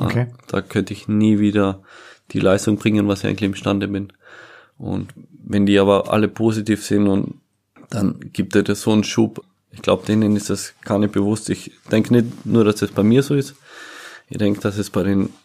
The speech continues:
Speaker 2: bei den meisten Spielern so ist und es ist oft schade, wenn man in Frankfurt passiert ist, so gut wie nie. Ich hab's einmal erlebt gegen Köln hier, wo wir vier zwei verloren haben.
Speaker 1: Mhm.
Speaker 2: Das war dann irgendwie verständlich, aber wenn sowas dann passiert,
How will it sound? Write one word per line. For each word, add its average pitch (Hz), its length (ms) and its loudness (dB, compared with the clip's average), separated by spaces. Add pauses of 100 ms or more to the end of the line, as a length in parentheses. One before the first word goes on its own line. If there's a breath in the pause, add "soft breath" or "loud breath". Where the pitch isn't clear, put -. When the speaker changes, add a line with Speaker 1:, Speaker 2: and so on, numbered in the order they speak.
(160)
Speaker 2:
bei 110 100 0
den 101 140 2
meisten 101 320 2
Spielern 98 320 2
so 95 140 -4
ist 95 200 -4
und 98 180 -4 (920 loud breath)
es - 160 -12
ist - 300 -8
oft - 200 -6
schade, 107 300 4
wenn 104 100 4
man 98 320 2
in 98 120 -2
Frankfurt 107 400 2
passiert 98 320 -2
ist, - 240 -6
so 101 140 -2
gut 98 200 -2
wie 98 80 -2
nie. 101 160 0
Ich 98 140 -4
hab's 98 180 -4
einmal 101 260 2
erlebt 98 380 0
gegen 101 160 0
Köln 113 320 0
hier, 123 220 -2 (1120 soft breath)
wo 101 220 -6
wir 98 120 -4
vier 101 220 0
zwei 95 160 -2
verloren 104 360 0
haben. 127 120 2
Speaker 1:
Mhm. 131 120 -2 (340 soft breath)
Speaker 2:
Das 101 220 -4
war 101 100 4
dann 98 420 -2 (840 loud breath)
irgendwie 113 280 4
verständlich, 123 720 -2
aber 101 640 2 (520)
wenn - 640 -6
sowas 113 340 0
dann 104 180 -2
passiert, 135 500 0